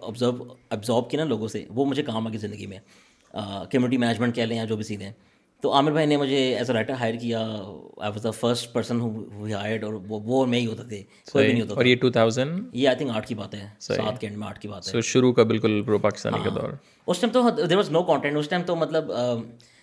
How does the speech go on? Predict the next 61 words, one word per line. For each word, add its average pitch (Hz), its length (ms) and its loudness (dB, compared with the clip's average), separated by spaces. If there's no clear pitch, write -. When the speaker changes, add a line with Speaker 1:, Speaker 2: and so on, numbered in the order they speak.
Speaker 1:
we 98 280 -6
are 151 180 6
figuring 165 260 2
out 156 120 0
کہ 170 40 -4
ہمیں 156 140 -2
کیا 147 120 4
لگانا 107 240 0
چاہیے 113 160 2
Speaker 2:
ہوں۔ 104 80 -2
Speaker 1:
نا۔ 113 100 -6
اب 120 160 2
عامر 131 200 0
بھائی 156 160 0
کا 151 120 2
اپروچ 135 340 0
تھا 151 80 0
کہ 143 100 -8
ہمیں 123 140 -4
ٹیلی 117 120 -2
کام 123 120 -2
اور 120 60 0
آئی 107 80 -6
ٹی 110 80 -4
کو 113 80 -2
کور 101 200 -4
کرنا 95 220 -10
ہے 98 40 -8
نا۔ 110 60 2
Speaker 2:
ہوں۔ 101 80 -2
Speaker 1:
تو 131 80 -2
انہوں 135 120 0
نے - 20 0
مجھے 135 100 0
بولا، 127 140 0
"یار 135 100 2
تو 135 80 -6
لکھنا 120 200 -2
شروع 123 200 -4
کر۔" 120 180 0
میں 113 120 -4
نے 123 80 -4
کہا، 135 80 -6
"مجھے 123 120 -2
انگریزی 113 220 -2
لکھنی 117 240 -4
نہیں 117 100 0
آتی۔" 120 100 -6
میں 123 100 -6
نے - 0 -
کہا، 131 100 -2
"یار 135 80 -2
میں 135 60 -4
تمہیں 131 200 -6
سکھاؤں 123 280 -4
گا، 139 60 -2
تم 131 140 -6
لکھنا 120 220 -2
شروع 117 200 -4
کرو۔" 107 100 -8
Speaker 2:
صحیح۔ 101 300 0